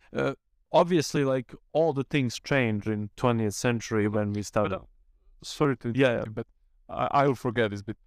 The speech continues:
Speaker 2: Because we were speaking of the classical music.
Speaker 1: Yes.
Speaker 2: And it is here for few centuries.
Speaker 1: Yes.
Speaker 2: Those, those, uh, those instrumentals. And do you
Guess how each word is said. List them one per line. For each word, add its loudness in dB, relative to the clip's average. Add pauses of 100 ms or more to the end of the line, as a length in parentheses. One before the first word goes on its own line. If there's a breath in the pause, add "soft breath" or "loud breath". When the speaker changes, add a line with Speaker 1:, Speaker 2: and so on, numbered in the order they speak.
(960)
Speaker 2:
Because 0
we 4
were 2
speaking -2
of -2
the -4
classical 2
music. -6
Speaker 1:
Yes. 0 (640)
Speaker 2:
And -2
it -4
is -4
here -2
for -2 (160)
few -2
centuries. -2
Speaker 1:
Yes. -6
Speaker 2:
Those, 2
those, -2 (880)
uh, -20
those 2
instrumentals. -2 (340)
And -4
do 2
you 0